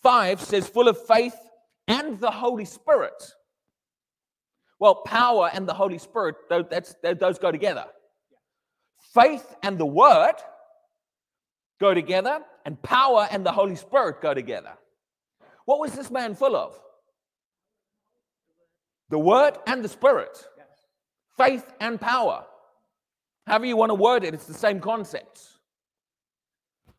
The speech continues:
Speaker 1: He wasn't just a man of the Spirit, he was also a man of the word and a man of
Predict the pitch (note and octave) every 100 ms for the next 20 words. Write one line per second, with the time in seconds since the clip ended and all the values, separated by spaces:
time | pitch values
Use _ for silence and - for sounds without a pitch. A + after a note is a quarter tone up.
0 | _ _ - A#3+ D4 C4+ B3+ F#3+ D4+ D4+
1 | A#3+ G#3+ G#3+ C4+ B3+ G#3 D#3+ E3+ - _
2 | D#4+ A#3 D#3+ - - - _ _ _ _
3 | _ _ G#3+ G#3+ G3+ B3 B3 A3+ G3+ G3+
4 | B3+ C#4 A#3+ E3+ F#3 E3 F#3 C#4+ A#3 F3+
5 | F#3 F#3+ F#3+ G3+ G#3+ F#3